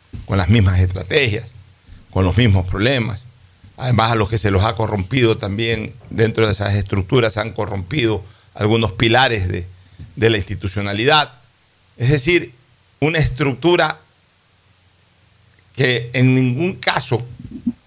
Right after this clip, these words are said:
se ha podido desarrollar, o por lo menos ir creciendo, no a la par, pero, pero algo aumentando o difiriendo de la estructura de todo el tiempo.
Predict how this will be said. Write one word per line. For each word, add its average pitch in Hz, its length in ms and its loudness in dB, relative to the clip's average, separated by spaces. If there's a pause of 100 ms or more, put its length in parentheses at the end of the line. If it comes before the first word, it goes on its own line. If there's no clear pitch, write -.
(340)
se - 160 0
ha 143 120 2
podido 139 420 2
desarrollar, 117 840 0 (240)
o 107 120 -4
por 120 140 0
lo 117 80 2
menos 139 300 2
ir 147 180 2
creciendo, 143 460 -2
no 156 100 0
a 190 80 4
la 185 200 -2
par, 190 280 -4 (140)
pero, 113 320 0 (340)
pero 147 260 6
algo 180 440 2 (760)
aumentando 151 800 2
o 156 100 6
difiriendo 151 880 -2 (680)
de 139 180 6
la 151 120 4
estructura 147 640 2
de 156 100 0
todo 180 160 2
el 165 120 0
tiempo. 175 360 -4